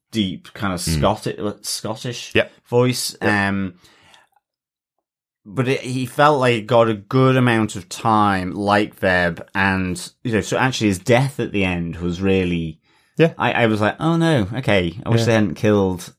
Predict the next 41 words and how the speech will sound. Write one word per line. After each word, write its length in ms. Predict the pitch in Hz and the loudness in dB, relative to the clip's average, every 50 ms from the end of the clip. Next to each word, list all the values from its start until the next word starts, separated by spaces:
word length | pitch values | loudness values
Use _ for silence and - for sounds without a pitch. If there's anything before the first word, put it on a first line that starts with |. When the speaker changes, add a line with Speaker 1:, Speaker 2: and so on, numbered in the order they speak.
| _ - | _ -6
Speaker 1:
um, 640 | 78 98 95 92 92 90 90 87 87 87 85 - _ _ _ _ _ _ _ _ _ _ _ | -4 -2 0 0 -2 -2 -2 -2 -4 -4 -8 -10 _ _ _ _ _ _ _ _ _ _ _
Laser 300 | - 95 95 98 95 107 | -2 -2 -2 -2 -4 -4
Beam 220 | 101 101 95 92 87 | -4 -4 -4 -4 -4
Head 260 | 87 90 87 85 - | -4 -6 -6 -6 -6
off," 360 | 78 69 - - - - _ - 98 - - | -8 -8 -10 -14 -20 -12 _ -6 -6 0 0
uh, 260 | 151 131 87 85 - 95 | 0 0 2 0 0 0
you 100 | 95 95 | 0 -2
know, 180 | 98 107 113 104 | -2 -2 -4 -4
to 120 | - - 80 | -8 -6 -2
be 0 | |
Speaker 2:
<laughs> 40 | 90 | 0
So, 120 | 123 123 | 0 0
Speaker 1:
honest. 220 | 95 101 - - | 0 -4 -8 -10
Speaker 2:
yeah. 400 | 135 107 - - - - - - | -14 -16 -16 -18 -20 -2 0 0
Speaker 1:
But 60 | - 156 | 2 4
I 20 | 156 | 4
mean, 180 | 160 160 160 | 4 4 4
just 220 | 151 180 175 - - | 2 0 -4 -4 -8
quickly 500 | - - 147 160 156 - - 139 131 117 | -2 2 2 2 2 0 -2 -2 -2 -2
coming 380 | - - - 123 117 113 110 | -4 -4 -2 0 0 0 2
back 320 | 107 110 107 - - - - | 2 0 0 0 -6 -12 -8
to 340 | - 107 104 98 98 92 90 - - _ _ _ | -2 0 0 2 2 0 -2 -4 -12 _ _ _
the 80 | 110 | -4
visuals, 520 | 90 107 120 127 127 123 110 101 87 - - _ _ _ _ _ _ _ _ _ _ _ _ _ _ - - | 0 0 0 2 0 0 -2 -2 -4 -8 -14 _ _ _ _ _ _ _ _ _ _ _ _ _ _ -2 0
absolutely 460 | 117 135 131 127 - 156 139 113 104 | 0 0 0 0 -2 0 0 2 2
loved 260 | 101 110 131 139 131 | 4 2 2 2 -2
them. 260 | - 98 90 85 90 - - _ _ - | -4 -6 -6 -6 -8 -10 -16 _ _ -10
Speaker 2:
Mm. 180 | - 85 80 71 | -8 -6 -4 0
Speaker 1:
Um, 240 | 101 101 101 101 - | 2 2 2 2 2
I 120 | - 113 | 2 4
think 280 | 120 135 135 127 87 - _ _ _ _ _ _ _ - | 4 4 4 2 -2 -8 _ _ _ _ _ _ _ -4
we, 260 | 123 123 127 120 117 | 0 0 2 0 0
we 180 | 110 82 117 110 | -4 -4 -4 -4
saw 300 | 107 - 131 123 123 117 | -2 2 4 4 4 4
this 180 | 113 107 - | 4 2 2
in 80 | 117 110 | 0 -2
imax 480 | - 87 101 98 101 95 - - - - | -2 0 0 0 0 -2 -4 -6 -8 -6
three 220 | 104 98 95 95 | -4 -2 -2 0
D. 380 | 92 107 110 123 123 120 120 85 | 0 0 0 0 0 -2 -2 -4
Speaker 2:
Mm-hmm. 200 | 78 71 90 104 131 - | -2 -2 -2 -2 -2 -4
Speaker 1:
I'm 400 | - - 104 110 107 101 98 98 | -4 -2 0 0 0 -2 -6 -10